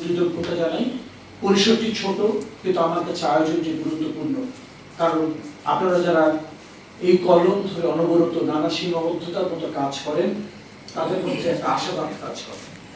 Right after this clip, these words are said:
আপনি যখন কলম ধরেন, সেটি আমাদের বিপক্ষে যেতে পারে, কিন্তু আপনার কলমে যদি সততা এবং সৎসাহসের বার্তা থাকে, আমি মনে করি সেটি সমাজ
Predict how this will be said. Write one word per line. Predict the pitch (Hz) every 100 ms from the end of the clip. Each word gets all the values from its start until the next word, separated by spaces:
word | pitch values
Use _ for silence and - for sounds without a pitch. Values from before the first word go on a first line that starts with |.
| -
আপনি | - 208 226
যখন | 233 233 220
কলম | 190 185 214 214 214
ধরেন, | 208 214 214 - - - -
সেটি | 220 226
আমাদের | 233 214 185
বিপক্ষে | 170 170 220 - 208 175
যেতে | 165 156
পারে, | 151 131 110 - - - -
কিন্তু | 190
আপনার | 190 190 180 160
কলমে | 165 185 202
যদি | 196 175 165
সততা | - 190 190 196
এবং | 196 175 156
সৎসাহসের | 190 190 - 220 202 - - -
বার্তা | - - - -
থাকে, | - 156 - - - -
আমি | 170 175 156
মনে | 156 143
করি | 156 143 - - -
সেটি | 175 175 151 151
সমাজ | 156 156